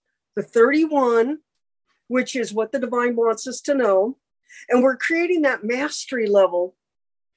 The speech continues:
of our foundation. And if you look at that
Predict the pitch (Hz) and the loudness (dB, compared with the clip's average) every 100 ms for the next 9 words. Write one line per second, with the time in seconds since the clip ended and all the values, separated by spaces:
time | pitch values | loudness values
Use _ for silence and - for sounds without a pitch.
0 | _ _ _ _ _ _ _ _ _ 214 | _ _ _ _ _ _ _ _ _ 0
1 | 202 208 202 190 208 185 185 180 180 - | 2 4 2 2 -2 -2 -4 -8 -8 -12
2 | 151 _ _ _ _ _ _ _ _ _ | -18 _ _ _ _ _ _ _ _ _
3 | - 269 262 - 247 220 233 320 359 - | -2 2 2 0 -4 -4 -2 -4 -4 -6
4 | 175 143 | -6 -6